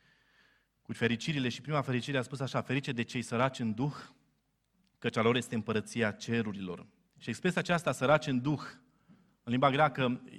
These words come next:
are termenul folosit ptakos, care reprezintă dependent de ceva sau de cineva. Ferice de cei dependenți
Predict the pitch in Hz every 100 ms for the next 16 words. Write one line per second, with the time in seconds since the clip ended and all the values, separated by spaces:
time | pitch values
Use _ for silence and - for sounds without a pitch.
0 | - 127 135 143 135 131 - 120 110 135
1 | - - _ - - 156 - 110 - -
2 | - _ _ _ _ _ _ _ - 113
3 | 117 - - _ _ - 127 117 117 147
4 | 135 113 117 123 131 117 117 156 147 117
5 | - - - 117 113 - 110 123 135 120
6 | 110 110 113 110 104 95 - - - -
7 | - - 135 175 196 165 170 196 151 151
8 | 147 135 123 156 190 147 - -